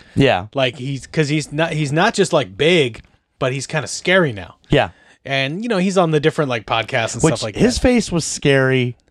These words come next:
Speaker 1: pre-roided out. Like, if you're familiar with Carrot Top, like, he's a goofy, lo-, he looks like a deranged Wendy from the W-, Wendy's, uh,
Speaker 2: Yes.
Speaker 1: fast food re-, chain.
Speaker 2: So,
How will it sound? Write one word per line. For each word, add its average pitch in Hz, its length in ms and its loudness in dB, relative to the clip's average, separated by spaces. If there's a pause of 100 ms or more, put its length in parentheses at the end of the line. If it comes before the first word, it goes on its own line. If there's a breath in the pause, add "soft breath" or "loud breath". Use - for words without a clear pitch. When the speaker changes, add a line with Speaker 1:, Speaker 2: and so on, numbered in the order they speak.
Speaker 1:
pre-roided 117 1300 2
out. 85 260 0
Like, 104 320 0 (100)
if 117 280 -6
you're 107 100 2
familiar 185 360 4
with 202 100 4
Carrot 170 220 2
Top, 120 320 2
like, 113 160 -2
he's 151 160 -2
a 165 40 -2
goofy, 139 320 2
lo-, 131 100 4 (280 loud breath)
he 151 160 4
looks 196 500 2
like 165 140 0
a 147 60 -2
deranged 135 560 2
Wendy 110 380 0
from 98 260 -4
the 95 100 -4
W-, - 280 -8
Wendy's, 104 480 -2
uh, 90 200 4
Speaker 2:
Yes. - 360 0
Speaker 1:
fast 98 260 0
food 92 160 -4
re-, 92 140 -4
chain. - 40 -16
Speaker 2:
So, 92 420 2